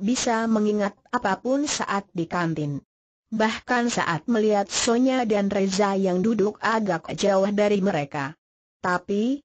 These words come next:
Leon merasa seperti cemburu melihat Sonya bersama pria lain. Dara yang sudah tiba di kampus, buru-buru masuk kelas karena ingin menyelesaikan tugas.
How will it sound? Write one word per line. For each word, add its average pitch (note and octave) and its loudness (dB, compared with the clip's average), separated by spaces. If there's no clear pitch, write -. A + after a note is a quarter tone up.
Leon G#3+ 2
merasa G3+ 0
seperti A#3+ -2
cemburu A3+ 2
melihat G#3+ 2
Sonya A#3+ 0
bersama G#3 0
pria G#3 0
lain. F#3 0
Dara A3 2
yang G#3+ 0
sudah F#3+ -2
tiba A3+ 0
di F#3 -2
kampus, F3+ -2
buru-buru B3 2
masuk G#3 -2
kelas F#3 0
karena G#3+ 0
ingin A#3+ 2
menyelesaikan G3+ 0
tugas. F3+ -4